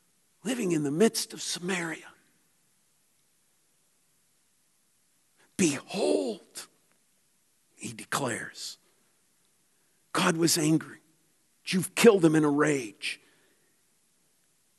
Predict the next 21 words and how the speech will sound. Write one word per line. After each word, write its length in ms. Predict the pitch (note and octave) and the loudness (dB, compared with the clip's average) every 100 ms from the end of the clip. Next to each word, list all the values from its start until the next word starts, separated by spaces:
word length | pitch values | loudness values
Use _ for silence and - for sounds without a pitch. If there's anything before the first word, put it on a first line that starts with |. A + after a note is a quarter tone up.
| _ _ _ _ _ _ _ _ _ _ _ _ _ _ _ _ _ _ _ _ _ _ _ - | _ _ _ _ _ _ _ _ _ _ _ _ _ _ _ _ _ _ _ _ _ _ _ -12
And 180 | A#2 A#2 | -8 -2
you 220 | D#3 F#3 | -2 -2
plan 640 | - D#3 D3 C3+ B2 B2 | -4 -4 0 0 -2 -6
to 140 | - | -12
take 320 | C3 C#3 B2 B2+ | -10 -8 -8 -10
him 140 | B2 | -10
prisoner. 640 | - D#3 B2+ A#2+ A#2 - _ _ _ _ | -12 -12 -12 -12 -16 -20 _ _ _ _
No, 340 | - A2 - - _ _ _ _ _ _ | -10 -10 -10 -18 _ _ _ _ _ _
you 160 | E3 D#3+ | -10 -10
plan 440 | - D#3 D3 B2+ | -6 -4 -2 -4
to 100 | C3+ | -8
turn 280 | - - B2+ | -10 -8 -6
him 140 | A#2+ | -4
into 200 | A#2+ G#2+ | -6 -8
slaves." 840 | - - G#2+ A2 F#2 F#2+ - - - _ _ _ _ _ _ _ _ _ _ _ _ _ _ _ _ _ - | -10 -10 -10 -14 -16 -18 -16 -14 -16 _ _ _ _ _ _ _ _ _ _ _ _ _ _ _ _ _ 0
Remember 240 | D#3+ E3 | 2 4
where 220 | D#3 E3 | 6 6
we 140 | D#3+ D#3 | 6 8
were 220 | E3 E3+ | 8 8
last 400 | E3+ F3 E3+ F3 | 8 6 4 0
week? 340 | G3 - - | -2 -2 -10